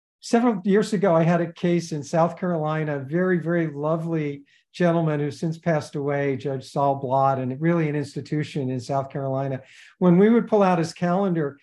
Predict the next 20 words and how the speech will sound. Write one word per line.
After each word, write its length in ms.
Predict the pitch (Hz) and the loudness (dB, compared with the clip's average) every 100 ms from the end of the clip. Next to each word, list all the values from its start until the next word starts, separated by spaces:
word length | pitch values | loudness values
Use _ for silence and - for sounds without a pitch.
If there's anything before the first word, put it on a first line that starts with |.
| _ | _
he 120 | - 208 | -4 0
would 180 | 214 | 0
make 220 | 180 196 - | 0 -2 -2
sure 400 | - 190 202 190 | -2 2 2 2
that, 320 | 160 151 - _ _ | 0 0 -4 _ _
you 80 | - | -4
know, 140 | 190 180 | -2 0
we 140 | 175 | 0
had 100 | 180 | 0
enough 260 | 175 190 185 | 0 -2 -4
time 320 | 190 180 180 | -4 -4 -2
around 240 | 165 156 | -2 -2
Mother's 400 | 156 160 175 170 | -4 -4 -4 -4
Day 400 | 180 170 170 180 | -2 0 0 0
or 220 | 170 143 | -2 -4
Father's 600 | 131 160 156 165 170 170 | -4 -2 -2 -2 -4 -8
Day. 240 | 175 170 170 | -4 -2 0
He 120 | 160 | -2
would 140 | 151 | -2
ask, 360 | 147 160 170 - | 0 0 -2 -8